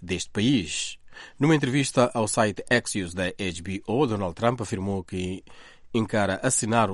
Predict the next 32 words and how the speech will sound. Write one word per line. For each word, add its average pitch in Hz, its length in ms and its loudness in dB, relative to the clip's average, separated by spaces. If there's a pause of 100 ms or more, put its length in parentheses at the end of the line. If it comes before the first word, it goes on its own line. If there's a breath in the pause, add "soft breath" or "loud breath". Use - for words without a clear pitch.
(140)
um 87 720 -6
decreto 113 500 0
para 92 200 -8
que - 180 -14
crianças 117 360 -2
nascidas 92 460 -4
em 131 120 2
território 90 500 -4
norte-americano 92 720 -4
de 90 140 -10
pais 98 440 0
em 92 60 -10
situação 98 580 -4
irregular 107 600 2 (380 loud breath)
deixem 113 340 2
de 98 100 -2
beneficiar 101 640 0
daquele 87 300 -6
direito. 95 480 -2
As 123 100 -4
declarações 107 680 -2
de 90 160 -6
Trump, 147 400 0 (100)
que 95 100 -8
ocorrem 87 460 -4
na 87 400 -6
última 139 280 -2
semana 98 280 -2
da 87 80 -6
campanha 92 340 -4
eleitoral 90 440 -2
para 92 280 -2